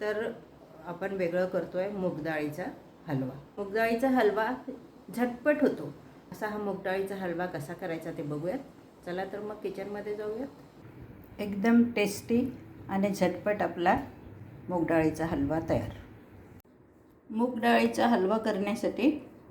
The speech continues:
आपल्याला ही मूग डाळ घ्यायची आहे. ही डाळ मी स्वच्छ धुवून, वाळवून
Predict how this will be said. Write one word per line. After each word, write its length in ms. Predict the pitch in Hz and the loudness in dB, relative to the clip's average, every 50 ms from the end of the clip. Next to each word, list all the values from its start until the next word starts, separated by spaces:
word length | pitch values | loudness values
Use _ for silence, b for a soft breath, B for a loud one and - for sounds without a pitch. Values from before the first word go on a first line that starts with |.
| - - | -2 0
आपल्याला 400 | 208 202 - 220 220 220 220 226 | 0 0 2 2 2 4 6 6
ही 400 | 226 226 233 240 240 240 - - - - - | 6 6 6 6 6 4 2 -2 -6 -8 -6
मूग 340 | 330 202 208 208 214 214 - - - | -4 0 2 2 2 2 0 2 6
डाळ 260 | 214 208 208 202 202 | 6 8 8 8 6
घ्यायची 380 | 190 208 196 156 147 - - 180 | 6 6 6 4 4 2 0 0
आहे. 100 | 190 - - - - - - - - - | 0 0 -2 -4 -8 -16 -20 -14 -6 -4
ही 120 | 226 220 | -2 2
डाळ 300 | 220 220 214 220 220 226 | 4 6 8 8 8 8
मी 160 | 226 233 247 | 6 6 6
स्वच्छ 360 | 240 - 226 202 - - - 240 | 6 4 0 -2 -2 -2 -2 -2
धुवून, 680 | 220 214 - 208 226 220 226 240 262 262 254 254 - | -2 0 0 2 4 6 8 10 10 8 8 6 4
वाळवून 580 | 196 196 190 190 190 190 196 208 220 233 262 | 6 8 10 10 10 8 8 8 6 4 2